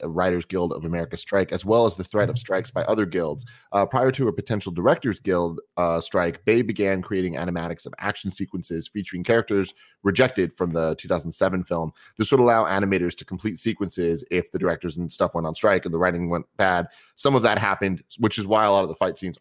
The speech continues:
are dope, is because they were, like, straight up working on it and they kinda just put a movie, they made a movie around that.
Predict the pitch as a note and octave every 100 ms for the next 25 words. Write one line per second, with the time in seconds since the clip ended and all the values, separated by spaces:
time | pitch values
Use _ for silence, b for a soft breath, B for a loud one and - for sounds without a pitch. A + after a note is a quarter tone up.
0 | - F2+ G#2+ G2 - _ G2 F#2+ E2+ F2+
1 | F#2 F#2 F2 E2+ E2 - A2 F#2 G2+ F#2+
2 | F2+ E2+ F2 F2+ F2 - E2+ G2 - _
3 | - A2 G2+ F2+ F2+ E2 b b b _
4 | - G2+ A#2 A#2+ A2+ G#2+ G2 F2 E2+ F2+
5 | E2+ C2